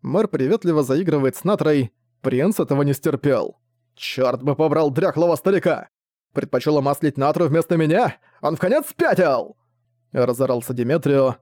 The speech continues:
а затем направил свой гнев на Натру. «Будь проклята эта северная дыра! Как они посмели отправить малявку в место, где решается будущее Империи? Ни за что не прощу!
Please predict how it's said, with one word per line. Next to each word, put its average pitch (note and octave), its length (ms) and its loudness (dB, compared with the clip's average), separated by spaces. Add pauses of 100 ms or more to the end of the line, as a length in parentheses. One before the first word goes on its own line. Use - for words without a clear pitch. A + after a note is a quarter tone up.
(140)
а A#3+ 120 -4
затем D3 320 -2
направил C#3 420 0
свой D3+ 220 0
гнев C#3 260 0
на D3 100 2
Натру. C#3 440 -2 (400)
«Будь C#3 320 -4
проклята E3+ 520 0
эта D#3 160 0
северная E3 400 0
дыра! E3+ 360 0 (220)
Как - 180 -2
они C4+ 120 2
посмели B3+ 380 0
отправить E3+ 340 0
малявку F3+ 400 0
в C3+ 100 0
место, F#3 320 0
где D3+ 140 0
решается F3 380 0
будущее F#3+ 360 0
Империи? D3 480 0 (280)
Ни A#2 160 -4
за C3 160 2
что - 200 -2
не F#3 80 2
прощу! E3+ 480 0